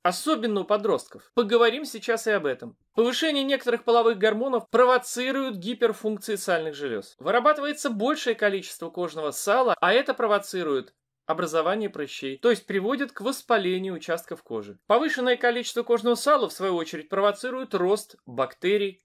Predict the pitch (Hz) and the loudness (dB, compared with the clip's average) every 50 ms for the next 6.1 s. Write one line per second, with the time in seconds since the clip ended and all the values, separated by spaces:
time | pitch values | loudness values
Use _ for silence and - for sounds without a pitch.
0 | _ _ 160 202 285 320 302 277 277 294 294 269 208 185 208 208 208 - - 262 | _ _ -2 0 2 4 4 4 4 2 -2 -4 0 2 2 0 0 -4 -6 -4
1 | 294 269 254 233 - - 196 202 190 185 190 233 262 - 247 226 233 - _ - | -4 -2 -4 -4 -4 -2 0 2 2 2 2 0 0 -2 -4 -6 -6 -6 _ 2
2 | 233 240 240 240 233 - - 226 233 240 247 247 240 - - 165 180 185 180 - | 2 4 4 4 2 0 -4 -6 -4 -2 -2 -2 -4 -4 -4 -4 -4 -4 -6 -10
3 | - - _ _ - 143 143 131 - - - 143 151 156 - _ _ _ _ _ | -18 -20 _ _ -8 -8 -8 -8 -8 -8 -8 -8 -8 -8 -10 _ _ _ _ _
4 | _ _ - 220 247 - - 285 269 - - 247 233 214 240 226 180 175 214 220 | _ _ -2 -2 -2 0 0 -2 -2 0 0 0 2 2 2 0 0 2 2 2
5 | 214 214 226 208 175 180 190 175 - 165 165 151 - - - - 143 110 - - | 2 2 0 0 0 0 0 -2 -2 -4 -12 -14 -14 -14 -12 -10 -10 -10 -10 -10
6 | _ _ | _ _